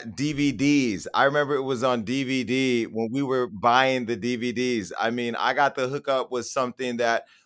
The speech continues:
was one of those culturally iconic moments that you provided to us. And so I wanna thank you for that. But the thing, when you're holding up your products,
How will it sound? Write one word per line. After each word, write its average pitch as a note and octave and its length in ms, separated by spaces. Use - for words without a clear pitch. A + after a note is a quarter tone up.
was C3 340
one C3+ 140
of C#3 80
those C3+ 180
culturally C#3+ 540
iconic B2+ 580
moments B2 460
that A#2 280
you A#2 140
provided A#2 560
to A2+ 160
us. A2+ 240
And A2+ 80
so B2 160
I B2 40
wanna B2+ 200
thank C3+ 300
you A#2 100
for A2+ 100
that. A2 200
But A#2 160
the A2 80
thing, E3+ 340
when D3 120
you're C#3 180
holding D3+ 260
up C#3+ 140
your A#2+ 80
products, D3 480